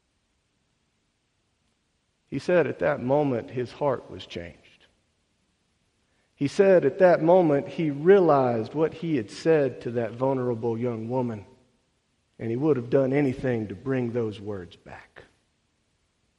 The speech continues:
In the same way, friends, we can't really know what people are going through at any given moment.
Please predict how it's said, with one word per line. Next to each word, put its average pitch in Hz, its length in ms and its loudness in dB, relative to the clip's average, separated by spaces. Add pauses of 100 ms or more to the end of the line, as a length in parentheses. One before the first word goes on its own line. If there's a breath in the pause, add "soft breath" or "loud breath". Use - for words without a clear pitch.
(1700)
In 139 80 -6
the 131 80 -4
same 180 320 2
way, 147 200 4
friends, 123 540 -4
we 120 100 -6
can't 180 360 -6
really 127 420 0
know 123 300 0
what 107 340 -6
people 117 340 -6
are 101 60 -10
going 104 380 -8
through 104 300 -10
at 82 120 -18
any 110 220 -8
given 92 360 -14
moment. 90 320 -18